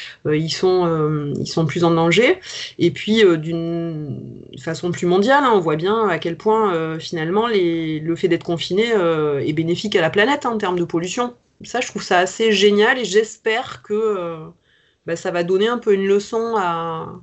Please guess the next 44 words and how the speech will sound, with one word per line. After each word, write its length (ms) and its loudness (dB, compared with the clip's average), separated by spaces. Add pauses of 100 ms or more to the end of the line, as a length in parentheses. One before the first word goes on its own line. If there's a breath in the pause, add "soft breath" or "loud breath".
(1000 soft breath)
à, 360 -2
enfin, 220 0
en 60 0
tout 100 -8
cas, 120 4
nos 140 6
politiques 500 0
pour 140 -6
qu'ils 220 -2
aient 60 8
envie 300 2
de 100 -2
s'engager 440 2
un 60 4
peu 120 -6
plus 180 -6
vers 160 -4
cette 200 -6
voie, 300 2
euh, 40 0
écologique, 580 -2
hein, 140 0
qui 380 -6
est, 40 -12
qui 140 -12
est 20 -8
forcément 560 -4
une 120 -2
transition 600 2
obligatoire 540 4
et 40 2
nécessaire 480 -2
pour 160 -14
qu'on 120 -10
continue 440 -6
à 60 -4
persister 480 -6
le 60 -8
plus 100 -8
longtemps 280 -2
possible 280 -8
sur 160 -10
Terre, 240 -6
quoi. 180 -10